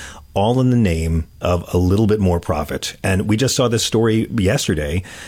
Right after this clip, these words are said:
about Packers Sanitation Services, Inc. Uh, uh, Chris, my producer, just sent this one over about they're, they're the company that was, um, employing dozens of miners to clean slaughterhouses in Grand Island, Nebraska,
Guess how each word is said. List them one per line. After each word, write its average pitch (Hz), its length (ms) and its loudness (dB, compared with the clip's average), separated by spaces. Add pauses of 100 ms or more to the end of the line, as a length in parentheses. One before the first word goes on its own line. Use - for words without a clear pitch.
(160)
about 98 380 0
Packers 113 360 0
Sanitation 107 600 0
Services, 87 460 0
Inc. 78 360 -2
Uh, 78 380 0
uh, 85 180 -2 (120)
Chris, - 260 -2
my 90 80 2
producer, 95 380 0
just 82 200 -2
sent 85 140 0
this - 160 -2
one 85 80 2
over 76 220 0
about 95 340 0 (200)
they're, 107 140 2
they're 113 200 2
the 131 60 -2
company 101 360 0
that 101 160 0
was, 101 240 0
um, 104 460 2
employing 117 640 2
dozens 135 760 0
of 95 220 -2
miners 101 800 2
to - 100 -2
clean 135 380 2
slaughterhouses 101 1000 0 (320)
in 95 120 4
Grand 107 300 4
Island, 110 280 4
Nebraska, 95 640 0